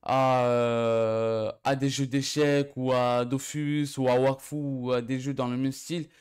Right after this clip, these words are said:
vous savez que, que c'est un style de jeu, un système de jeu vraiment, euh, à part entière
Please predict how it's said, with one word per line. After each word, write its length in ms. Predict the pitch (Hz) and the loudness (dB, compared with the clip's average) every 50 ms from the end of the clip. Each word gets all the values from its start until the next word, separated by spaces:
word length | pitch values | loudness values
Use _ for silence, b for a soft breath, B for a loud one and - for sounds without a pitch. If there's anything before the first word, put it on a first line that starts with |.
| b b b b - | b b b b -12
vous 60 | 135 | -6
savez 320 | - 143 139 143 156 151 | 0 0 2 2 2 0
que, 240 | 156 151 143 135 B B B B B B B B B B _ _ _ _ _ _ _ _ _ _ _ _ _ _ _ _ _ _ _ _ _ _ _ _ _ _ _ _ _ | 0 -2 -2 -2 B B B B B B B B B B _ _ _ _ _ _ _ _ _ _ _ _ _ _ _ _ _ _ _ _ _ _ _ _ _ _ _ _ _
que 160 | - 151 147 | 0 0 0
c'est 120 | 139 - 151 | 0 0 0
un 80 | 147 | -2
style 360 | 147 - - - 180 170 147 | -2 -2 -4 -4 -4 -2 -2
de 120 | 135 151 151 | 0 0 0
jeu, 320 | 139 131 156 170 175 - - | 0 0 0 -2 -2 -2 -2
un 100 | - 139 | -4 -4
système 380 | 139 - - - - 165 156 143 | -4 -4 -6 -4 -2 -2 -2 -2
de 160 | 131 143 143 | -2 -2 -2
jeu 280 | 131 139 156 165 165 b b b b b b b _ 127 | -2 -2 -2 -4 -4 b b b b b b b _ -14
vraiment, 840 | 131 131 151 170 170 165 156 156 160 165 170 175 170 165 165 - - | -6 -2 0 2 2 2 2 2 2 2 2 0 0 -2 -2 -4 -2
euh, 420 | 113 139 139 135 135 131 131 - - - | -2 0 0 2 2 0 0 -2 0 0
à 140 | 147 147 | 0 0
part 240 | 147 - 170 156 139 | 0 0 0 2 2
entière 500 | 139 139 139 - - 165 160 143 - - | 2 0 -2 0 0 2 2 2 0 -4